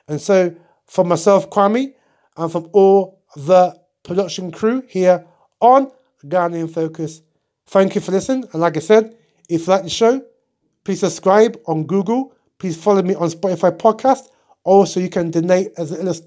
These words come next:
two U S dollars a month to help us keep on bringing some great, fantastic content from Ghana and from Africa as well.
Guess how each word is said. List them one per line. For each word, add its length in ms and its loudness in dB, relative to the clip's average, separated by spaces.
two 440 -2
U 180 4
S 100 4
dollars 240 4
a 60 2
month 360 -2
to 120 -4
help 180 -2
us 240 -8
keep 280 -2
on 240 0
bringing 280 0
some 220 -6
great, 420 -2
fantastic 580 -2
content 540 -4
from 200 -6
Ghana 500 2
and 420 -2
from 320 -2
Africa 320 -4
as 160 -2
well. 260 -6